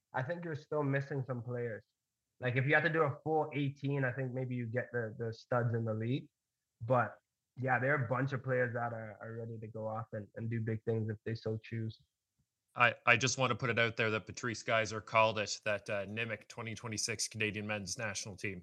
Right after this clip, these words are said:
Speaker 2: I'll just re-,
Speaker 1: Like it.
Speaker 2: remind everyone. <laughs>
Speaker 1: I think even with you guys, like Josh and Mitchell, like,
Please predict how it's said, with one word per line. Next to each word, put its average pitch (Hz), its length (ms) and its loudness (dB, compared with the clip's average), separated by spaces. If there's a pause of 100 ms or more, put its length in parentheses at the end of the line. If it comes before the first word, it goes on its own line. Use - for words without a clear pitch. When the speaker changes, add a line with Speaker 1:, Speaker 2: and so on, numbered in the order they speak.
(140)
Speaker 2:
I'll 104 100 -8
just 101 300 -6
re-, 110 80 0
Speaker 1:
Like 123 140 8
it. 117 100 2
Speaker 2:
remind 120 260 8
everyone. 107 480 4 (320)
<laughs> 151 240 0
Speaker 1:
I 156 140 8
think 196 260 6
even 190 260 8
with 175 140 8
you 190 160 6
guys, 165 320 8
like 135 220 4
Josh 151 300 6
and 139 120 2
Mitchell, 147 340 0
like, 120 120 -2